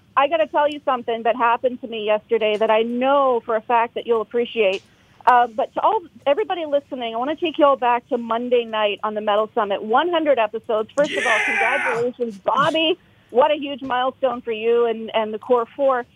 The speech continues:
Speaker 1: Um, but your guest that you had on, okay, Kenny Aronoff, a very successful, talented, and amazing drummer, um, you were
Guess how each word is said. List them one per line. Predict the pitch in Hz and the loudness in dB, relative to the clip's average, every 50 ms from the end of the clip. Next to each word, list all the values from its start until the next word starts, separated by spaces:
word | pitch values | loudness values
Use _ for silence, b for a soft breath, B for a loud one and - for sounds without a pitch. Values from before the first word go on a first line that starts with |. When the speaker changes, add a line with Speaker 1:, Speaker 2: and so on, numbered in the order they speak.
| b b b b b | b b b b b
Speaker 1:
Um, | - 262 262 262 262 262 233 - | 2 4 4 2 0 -2 -8 -12
but | - 202 277 - - | -8 -6 -6 -6 -4
your | 311 403 403 | -6 -8 -6
guest | 302 - 277 285 - _ | -2 -2 -2 -2 -2 _
that | - 247 247 - | -4 -4 -4 -4
you | - 226 | -10 -10
had | 254 - 262 247 226 214 208 | -4 0 2 2 2 2 0
on, | - 233 220 208 202 381 381 208 _ _ - | 0 0 2 2 0 0 -4 -10 _ _ -2
okay, | 220 220 226 - 240 233 226 - | 0 0 2 2 0 0 0 -2
Kenny | - - 285 294 311 311 - | -4 -2 0 0 2 2 2
Aronoff, | 226 226 226 226 226 208 185 190 190 - | 4 4 2 2 0 0 0 -2 0 0
a | - 220 | 0 0
very | 202 190 247 254 277 285 285 285 254 - _ _ | 2 2 2 2 2 2 0 -4 -8 -12 _ _
successful, | - 226 - - 285 269 269 262 - 254 233 - - | -14 -14 -6 0 0 0 0 0 -2 -6 -6 -2 0
talented, | 269 254 254 254 262 254 - 262 247 240 240 | 0 2 2 2 0 0 2 2 2 2 0
and | 202 208 214 | -2 -6 -6
amazing | 220 226 254 294 311 320 269 233 226 | -4 -4 -2 -2 -2 -2 -2 -2 -2
drummer, | 208 196 208 196 196 202 202 202 202 B B B B B B B B B - | 0 2 2 2 2 2 0 -2 -2 B B B B B B B B B 4
um, | 254 247 240 240 240 240 233 240 233 - _ _ _ _ _ _ | 4 6 6 4 2 -2 -6 -12 -14 -18 _ _ _ _ _ _
you | - 226 214 233 277 320 349 359 381 392 359 359 - - _ | -20 -18 -12 -8 -4 -2 0 0 2 2 0 0 -4 -6 _
were | - 277 262 262 247 240 233 208 - | 2 4 4 4 4 4 0 -2 -4